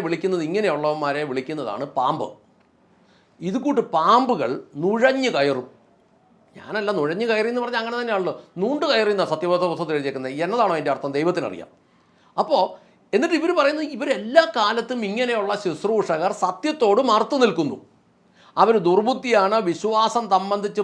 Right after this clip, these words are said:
പുറന്തള്ളപ്പെട്ടവരാണെന്നൊക്കെ അതിൻ്റെ മുന്നോട്ട് മുന്നോട്ട് വാക്യത്തിൽ കിടക്കുന്നത്. ഇവിടെ കിടക്കുന്നത്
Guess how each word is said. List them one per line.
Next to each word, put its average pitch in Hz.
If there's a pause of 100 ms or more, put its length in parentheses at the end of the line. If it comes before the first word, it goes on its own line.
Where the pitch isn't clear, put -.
പുറന്തള്ളപ്പെട്ടവരാണെന്നൊക്കെ 208
അതിൻ്റെ 180
മുന്നോട്ട് 202
മുന്നോട്ട് 185
വാക്യത്തിൽ 165
കിടക്കുന്നത്. 139 (200)
ഇവിടെ 269
കിടക്കുന്നത് 247